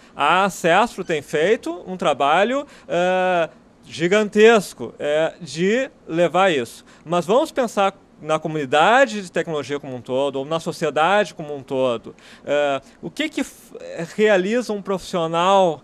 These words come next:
de tecnologia? Quando tu fala no médico, num advogado, é, existe toda, a sociedade tem muito claro o papel de cada um deles. Na área de tecnologia, isso é muito mais complicado. E o próprio profissional de tecnologia,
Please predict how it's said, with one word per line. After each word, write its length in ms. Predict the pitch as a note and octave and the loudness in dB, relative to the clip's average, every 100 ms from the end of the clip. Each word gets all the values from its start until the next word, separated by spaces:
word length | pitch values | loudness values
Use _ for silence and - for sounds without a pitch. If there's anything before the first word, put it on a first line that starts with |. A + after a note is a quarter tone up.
| - - | -18 -18
de 200 | B2 C#3 | -14 -10
tecnologia? 680 | C#3 D3 C3+ A2 A#2+ A2 - _ _ _ | -8 -6 -6 -4 -6 -8 -12 _ _ _
Quando 180 | E4+ E4+ | -6 -4
tu 60 | - | 2
fala 240 | F#3+ D#3+ | 4 4
no 80 | C#3+ | 0
médico, 560 | C3+ C3+ B2+ - B2 - - | -2 -2 -2 -6 -18 -20 -12
num 160 | D#3+ | -4
advogado, 840 | E3+ D3 D3 C3 C#3+ D#3 D3+ C#3 D3 - - | -4 -2 -4 0 2 4 2 -2 -12 -12 -6
é, 200 | E3 F3 - | -4 -4 -8
existe 360 | G3 C#4 C#4 | -6 -4 -6
toda, 240 | - D4+ D#4 | -2 0 0
a 120 | G#3+ | -2
sociedade 340 | G#3+ A#3 A#3+ B3+ | -2 -2 -2 -4
tem 80 | C#4 | -8
muito 220 | D#4 D#4+ | -8 -6
claro 580 | A#3+ A#3 B3+ C4 A#3 F#3 | 0 2 2 2 0 -2
o 60 | |
papel 720 | - G3 F3+ F#3+ G3 G3+ G3+ D#3+ | -2 -4 -2 0 2 2 -2 -10
de 100 | E3 | -4
cada 240 | F3 E3+ | -4 -2
um 100 | E3+ | -4
deles. 600 | D3 C3 A#2+ G#2 - - - - _ - | -2 -2 -2 -6 -16 -20 -20 -20 _ -10
Na 160 | D3+ A3 | -2 0
área 540 | B3+ G#3+ A3+ F3 G3+ | 2 4 4 4 0
de 100 | - | -2
tecnologia, 640 | F#3 F3+ E3+ D3+ D#3 F#3+ | -6 -4 -6 -6 -2 0
isso 220 | F#3 F3+ F#3 | 0 -2 -8
é 20 | |
muito 300 | E3 E3+ E3+ | -8 -10 -8
mais 180 | D3+ - | -8 -8
complicado. 600 | D3 A2+ C#3 A#2+ A2+ - - - | -16 -12 -6 -4 -6 -12 -18 -4
E 80 | |
o 80 | G3 | -4
próprio 520 | F#3+ A3+ C4+ D4+ C4 | 0 0 2 0 -4
profissional 880 | A3+ A#3 A3 - G#3 F3+ F#3 G#3+ B3 | -2 -2 -2 -4 -2 -2 0 2 0
de 100 | G#3 | -2
tecnologia, 880 | F3 F#3 - E3+ D#3 C#3+ B2+ F3+ G#3 | -4 -6 -6 -8 -4 -4 -2 0 0